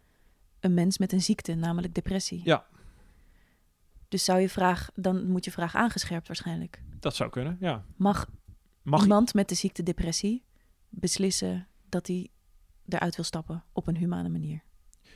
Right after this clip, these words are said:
Speaker 2: Ja, of, of misschien is de vraag nog achter: mag je, mag iemand be-,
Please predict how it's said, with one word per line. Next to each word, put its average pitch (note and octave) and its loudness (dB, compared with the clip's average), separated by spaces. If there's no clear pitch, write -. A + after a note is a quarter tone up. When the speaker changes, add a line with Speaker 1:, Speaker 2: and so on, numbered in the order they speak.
Speaker 2:
Ja, D3+ 4
of, C#3 -6
of - -8
misschien C3+ -4
is B2 -6
de - -14
vraag B2+ -4
nog A#2+ -8
achter: B2 -8
mag B2 -4
je, A#2+ -6
mag B2 -10
iemand A#2+ -8
be-, - -20